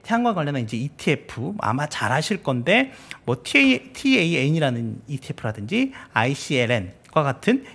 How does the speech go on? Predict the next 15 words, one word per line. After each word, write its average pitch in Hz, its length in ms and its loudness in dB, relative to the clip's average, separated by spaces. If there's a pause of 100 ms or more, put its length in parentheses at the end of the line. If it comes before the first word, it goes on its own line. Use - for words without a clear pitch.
이런 147 180 0
이티에프들도 139 1160 -2
있기 143 220 -6
때문에, 123 580 0 (480)
이제 175 320 0 (220)
전체적으로 226 920 4
기업들의 208 720 4
주가가 190 520 2
너무 156 220 -2
빨리 339 340 2
움직여서 143 640 -2
좀 147 140 -8
부담스럽다라고 143 1000 -2
하시는 175 280 -4
분들은 131 600 -2